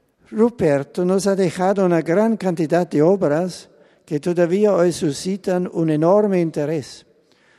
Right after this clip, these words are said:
Fue muy activo en diversas discusiones teológicas, como por ejemplo en la defensa de la presencia real de Cristo en la Eucaristía,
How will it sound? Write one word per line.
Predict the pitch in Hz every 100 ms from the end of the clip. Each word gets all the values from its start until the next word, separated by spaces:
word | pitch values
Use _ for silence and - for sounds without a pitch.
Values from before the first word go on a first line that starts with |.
| _
Fue | - 151 151
muy | 175 226 196
activo | 151 - - 190 226 190
en | 147 135
diversas | 143 139 170 165 165 139
discusiones | 190 143 - 127 - 165 180 -
teológicas, | 165 139 147 180 156 143 113 - _ _ _ _ _ _
como | 180 175
por | 165 160
ejemplo | 143 170 214 202 170
en | 160
la | 147
defensa | 143 127 175 190 196 175
de | 156 147
la | 139
presencia | 120 135 120 165 170 - 147
real | 143 147 151
de | 143 123
Cristo | 139 170 208 - -
en | 135
la | 131
Eucaristía, | 131 131 131 135 131 - - 185 190 104